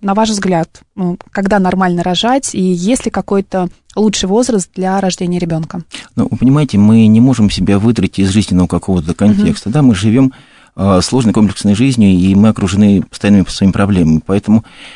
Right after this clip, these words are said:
Speaker 2: если бы мы жили, не знаю, в глухой деревне,
Speaker 1: Мгм.
Speaker 2: а, и единственное, чтобы у нас, э, беспокоиться за детей, наверное, надо было бы заниматься раньше. Но мы не можем советовать людям, что вы должны все родить в восемнадцать, я условно говорю. Люди к нам приходят в разном уже возрасте и с уже имеющейся проблемой.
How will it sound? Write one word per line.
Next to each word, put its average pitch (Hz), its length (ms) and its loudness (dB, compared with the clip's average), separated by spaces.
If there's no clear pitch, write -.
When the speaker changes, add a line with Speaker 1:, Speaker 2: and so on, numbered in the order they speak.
Speaker 2:
если 123 300 2
бы 92 160 2
мы 98 160 4
жили, 95 360 0
не 101 80 -4
знаю, 87 180 -2
в 85 60 -8
глухой 107 280 0
деревне, 92 600 2
Speaker 1:
Мгм. 214 220 -2
Speaker 2:
а, 92 280 2
и 92 100 2
единственное, 98 560 0
чтобы 92 220 -2
у - 20 4
нас, 95 380 0
э, 90 340 0
беспокоиться 92 500 -4
за 87 80 -2
детей, 107 240 -2
наверное, 214 300 2
надо 101 140 0
было 87 180 0
бы 76 80 -4
заниматься 90 480 -2
раньше. 82 320 -2
Но 104 220 4
мы 107 100 0
не 120 100 6
можем 147 220 2
советовать 120 400 0
людям, 90 220 2
что 92 120 -2
вы 95 100 0
должны 113 260 2
все - 100 -4
родить 98 200 0
в - 40 -8
восемнадцать, 87 540 0
я 90 60 0
условно 73 360 -4
говорю. 69 320 -8
Люди 143 300 0
к - 80 -4
нам 117 140 2
приходят 120 260 -2
в - 20 0
разном 110 280 4
уже 110 160 2
возрасте 120 480 0
и 95 200 0
с - 160 -4
уже 107 200 0
имеющейся - 420 0
проблемой. 87 640 -2